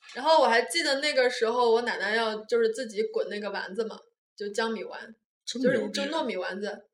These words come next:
Speaker 1: 我们叫江米。
Speaker 2: 嗯。
Speaker 1: 然后它
Speaker 2: 我们也叫江米。
Speaker 1: 他们是滚完，滚成丸子以后，先要晾，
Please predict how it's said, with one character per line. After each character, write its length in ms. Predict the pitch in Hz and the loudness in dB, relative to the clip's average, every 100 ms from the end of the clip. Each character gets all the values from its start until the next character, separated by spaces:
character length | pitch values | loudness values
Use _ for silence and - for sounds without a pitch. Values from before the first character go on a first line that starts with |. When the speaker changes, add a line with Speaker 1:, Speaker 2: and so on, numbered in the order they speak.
| _ _ _ | _ _ _
Speaker 1:
我 80 | 202 | -14
们 120 | 202 | -6
叫 120 | 240 220 | -4 -2
江 260 | 226 226 | -2 -4
米。 160 | 220 - _ _ _ _ | -4 -10 _ _ _ _
Speaker 2:
嗯。 260 | 110 110 107 _ _ | -12 -12 -14 _ _
Speaker 1:
然 140 | 208 226 | -10 -4
后 200 | 247 254 | 0 0
它 220 | 262 262 | 0 0
Speaker 2:
我 40 | |
们 60 | 233 | 0
也 80 | 220 | -2
叫 120 | 214 | -4
江 160 | 208 | -6
米。 100 | 196 - _ - | -10 -16 _ -12
Speaker 1:
他 140 | 262 | -6
们 160 | 269 254 | -4 2
是 180 | 247 226 | 2 2
滚 220 | 226 196 | -2 -4
完， 280 | 185 220 220 | -4 -4 -4
滚 160 | 208 | -4
成 160 | 220 247 | -4 -4
丸 180 | 220 240 | -2 -2
子 80 | |
以 40 | 233 | -2
后， 140 | 202 | -2
先 220 | 208 247 | -4 -2
要 240 | 262 233 - | 0 -2 -2
晾， 320 | 254 233 | -2 -2